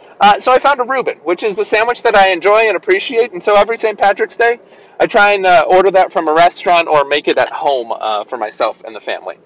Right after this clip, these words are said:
These seem like silly ideas, but it speaks to a greater possibility, is that we can further enjoy and appreciate the, the minor moments of life by bringing some intentionality to it.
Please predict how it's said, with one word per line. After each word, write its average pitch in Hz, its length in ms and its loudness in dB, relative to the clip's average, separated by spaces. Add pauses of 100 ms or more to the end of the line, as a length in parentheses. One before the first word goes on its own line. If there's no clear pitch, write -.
(600)
These 233 160 -4
seem 277 240 -6
like 269 200 -4
silly 208 380 0
ideas, 170 720 -2 (320)
but 214 140 4
it 190 120 0 (220)
speaks - 540 -6
to 262 180 -6
a 226 120 0
greater 165 360 2
possibility, 127 880 -2
is 135 200 -2
that 147 180 0 (260)
we 226 280 -2
can 240 380 -6
further 240 580 2
enjoy 196 600 2
and 180 120 -4
appreciate 165 840 -6
the, 180 160 2 (200)
the 180 100 0
minor 208 640 -2
moments 196 580 -2
of 147 220 -2
life 165 440 0 (480)
by 196 120 2
bringing 233 360 -2
some 226 180 -2
intentionality 160 1000 -2
to 98 200 -12
it. 67 160 -14